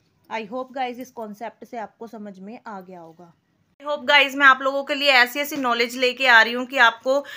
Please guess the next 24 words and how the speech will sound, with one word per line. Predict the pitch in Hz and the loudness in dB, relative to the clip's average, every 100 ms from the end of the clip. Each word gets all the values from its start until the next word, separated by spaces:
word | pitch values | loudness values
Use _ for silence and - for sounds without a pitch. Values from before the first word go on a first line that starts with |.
| - | -4
अ, | - 247 247 240 - | 6 8 10 6 6
आइडिया | 247 262 277 320 | 6 6 6 6
लगे, | 311 277 285 | 6 2 6
आपको | 277 269 302 | 6 6 0
इस | 285 | 0
बारे | 269 277 | 6 6
में | 285 | 4
नॉलेज | 277 254 262 254 | 0 0 -2 -4
मिले। | 269 277 | -4 -4
जो | 277 | -4
कंसीव | 277 254 254 269 | -6 -6 -8 -6
करने | 277 262 254 | -6 -4 -6
की | 262 | -4
कोशिश | 240 240 240 | -6 -6 -8
कर | 277 247 | -6 -2
रहे | 247 | -2
हैं, | 240 262 | -2 0
वो | 254 247 | -2 -4
इन | 269 269 | -4 -2
मेथड | 247 247 247 | -2 -2 -4
को | 262 | 0
अप्लाई | 247 233 214 214 | 0 2 4 4
करें | 240 254 269 302 - - - | 2 0 0 -2 -6 -8 2
and | 254 | 2